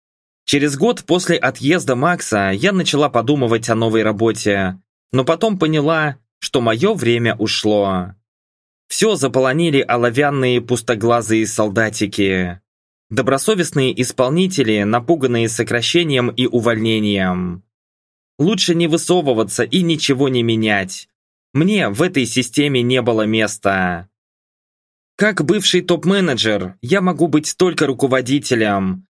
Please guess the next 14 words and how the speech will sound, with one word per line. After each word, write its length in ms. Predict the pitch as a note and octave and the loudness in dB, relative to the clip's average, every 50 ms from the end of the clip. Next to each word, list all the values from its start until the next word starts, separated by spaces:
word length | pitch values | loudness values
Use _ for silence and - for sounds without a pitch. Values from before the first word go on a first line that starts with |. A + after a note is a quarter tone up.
| _ _ | _ _
а 100 | - C3 | -6 -2
по 140 | - - D#3 | -2 -2 -2
складу 380 | D#3 - - F#3+ G#3+ F3 E3+ D#3 | -2 0 0 0 2 0 -2 0
характера, 920 | - E3+ D#3+ F3+ F#3+ F#3+ F#3 F#3+ - C#3 A2+ G#2+ G#2 G2+ G2 F#2+ F#2 F#3 _ _ _ | 0 0 0 2 0 -2 -2 -2 -2 0 0 2 0 0 0 -2 -6 -8 _ _ _
как 240 | _ F3+ F3+ F3+ - | _ -4 -2 -2 0
нонконформист, 1080 | D3 D3+ D3+ D3 C#3 C#3 D3+ C3+ C3+ A#2+ - C#3+ C#3 C3+ D#3 F3+ F#3 D3+ - - B2 A#2+ | 0 0 0 0 0 -2 -2 -2 -2 -2 -2 -2 0 0 0 0 0 -2 -2 -6 -6 -2
всегда 380 | - - D3+ C#3+ C3+ D#3+ D3+ | -2 -2 -2 0 0 -2 -2
стремиться 520 | C#3+ - - B2+ B2+ A#2+ B2+ A#2 - A#2 - | -2 -2 -2 -2 0 0 -2 -2 -2 -4 -6
к 80 | - | -2
переменам, 840 | - B2+ A#2+ A#2+ B2 A#2+ B2+ B2 A#2+ A2+ A2+ G#2+ G#2 G2+ G2 F#2 - _ _ | -2 0 0 2 0 0 0 0 0 0 0 0 0 -2 -2 -6 -8 _ _
что 240 | - - - D3 C3 | -10 -4 -4 -2 -2
сейчас 480 | - - B2 - - E3 D#3+ - - | -2 -2 -2 0 -2 -2 -2 -2 -2
не 100 | C3+ B2+ | -2 -2
приветствуется. 1400 | A#2 A#2+ A#2 A#2+ A2 A2+ A2 G#2+ - - - A2 G#2+ G#2 F#2 - - - G#2 G2 F#2+ F#2+ F#2 F#2 F2+ F#2 F#2+ | 0 0 0 0 2 0 -2 -2 -4 -4 -2 -2 -2 -2 -2 -6 -4 -2 0 0 0 0 -2 -4 -4 -8 -12